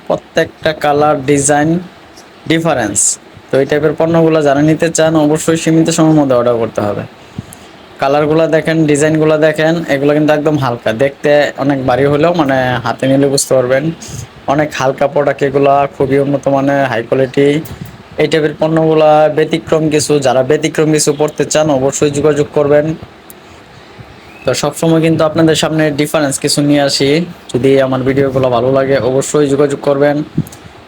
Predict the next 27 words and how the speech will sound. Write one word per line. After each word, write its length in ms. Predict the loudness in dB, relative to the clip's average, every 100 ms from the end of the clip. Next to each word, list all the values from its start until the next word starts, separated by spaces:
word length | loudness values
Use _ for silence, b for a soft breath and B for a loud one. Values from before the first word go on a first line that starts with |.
| -4
লাইক, 160 | -2 -2 -2
কমেন্ট, 380 | -2 0 0
আহ, 580 | -2 -10 -6 -2 -2 -2 -6 -12 -20 -20 -20 -20 -20 -20 -20 -20 -20 -4
ফলো 220 | 0 0
দিয়ে, 260 | 2 2 2
আহ, 380 | -2 -2 0 0
সাপোর্ট 360 | -2 -4 -4
করবেন। 480 | -2 0 2 0 -2 -8 -14 -20 -20 -20 -20 -20 -20 -20 -20 -20 -8
আর 340 | -4 0 0 -2
আপনাদের 400 | -2 0 0 0
মতামতটা 460 | 0 0 0 0
অবশ্যই 320 | 0 0 -2
কমেন্টে 400 | -2 0 0 0
জানাবেন 560 | 0 0 0 2 2 2
যে 60 | 0
কী 140 | 0
টাইপের 260 | -2 -2 -2
পণ্য 200 | 0 0
আপনারা 260 | 0 -2 -2
চান, 320 | 0 -2 -2
আমি 280 | -2 0 0
ওই 120 | 2
টাইপের 220 | 0 -2 -2
পণ্যগুলো 380 | 0 2 2
দেখানোর 320 | 0 -2 -4 -2
চেষ্টা 300 | -2 -2 0
করব। 360 | 0 0 -2